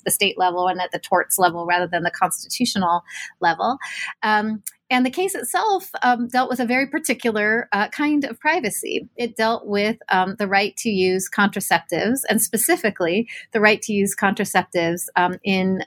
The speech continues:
um, a married couple. Uh, and so what was, uh, established in nineteen sixty-five was a right to marital privacy, um, in the use of contraceptives. So, uh, responding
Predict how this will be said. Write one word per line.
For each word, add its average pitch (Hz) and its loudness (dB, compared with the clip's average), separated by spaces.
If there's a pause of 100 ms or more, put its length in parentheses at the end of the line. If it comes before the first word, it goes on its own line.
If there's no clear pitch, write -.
um, 175 0
a 196 2
married 185 0
couple. - -2 (300)
Uh, 180 2 (500)
and 202 0
so 208 0
what 208 0
was, 208 0
uh, 196 4
established 220 -2
in 208 0
nineteen 190 0
sixty-five 185 0
was 196 0
a 214 -2
right 196 2
to - -6
marital 202 -2
privacy, - 0
um, 180 0
in 190 2
the 180 -2
use 170 -2
of 165 -4
contraceptives. - -2
So, 170 0 (260)
uh, 175 4
responding 170 -2